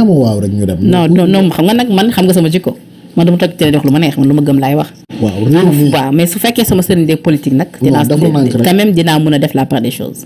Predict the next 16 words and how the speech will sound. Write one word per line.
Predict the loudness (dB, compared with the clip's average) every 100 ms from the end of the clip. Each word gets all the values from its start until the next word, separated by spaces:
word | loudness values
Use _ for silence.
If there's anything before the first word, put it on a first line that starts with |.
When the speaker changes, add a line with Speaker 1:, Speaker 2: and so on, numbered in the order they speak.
| -12
Speaker 1:
Waaw, | -6 -6 -6 -6 0
léegi. | 2 2 -2 -12 -12 -12 -12 -20 -20 -20 -20 -20 -20 -20 -20 -20 -20 -20 -20 -20 -20 -20 -20 -20 -20 -20 -10
Xam | -2 0
nga | 2
d'abord, | 2 2 0 -4
kon | -4 -2
foog | -2 0
ñu | 2
leeral | 2 0 -2 -4
ne | -6
Serigne | -2 0 0
Moustapha | -2 -4 -4
Sy | -4 -6 -8 -16 -20 -20 -20 -12 -2
coordonné | 0 2 2 2
wul | 2 0
pur. | -2 -4